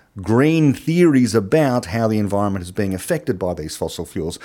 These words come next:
And so therefore they're saying, "Well, in order to fix climate change, we're going to restrict the amount of these fossil fuels." So you restrict supply, prices go up. Prices go up so much that then you say,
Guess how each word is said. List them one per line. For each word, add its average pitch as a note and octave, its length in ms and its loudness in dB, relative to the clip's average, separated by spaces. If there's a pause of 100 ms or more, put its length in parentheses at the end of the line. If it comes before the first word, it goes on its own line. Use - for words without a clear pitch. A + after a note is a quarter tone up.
(180)
And C3+ 120 -2
so C#3+ 100 2
therefore C3 320 0
they're G#2 100 2
saying, G#2 280 -2
"Well, C#3 320 4
in G2+ 120 -4
order G2+ 140 0
to F#2+ 140 -8
fix - 240 -10
climate G#2 300 -6
change, G2 260 -6
we're G2+ 80 -4
going G2+ 220 -2
to G2 120 -6
restrict D3 500 -2
the A#2 140 2
amount A2+ 400 0
of F2+ 120 -4
these F#2 200 -4
fossil F2+ 300 -6
fuels." - 320 -14 (420)
So A3 140 -2
you A3 120 0
restrict D3+ 460 -2
supply, G2+ 460 -4 (320)
prices F#2 440 -4
go D3 200 -4
up. - 240 -8
Prices G2 320 -4
go F#2 160 -2
up - 180 -4
so C#3+ 180 -2
much G#3 440 -4 (320)
that A#2 140 -6
then A#2+ 140 2
you A2+ 80 2
say, G2 360 -2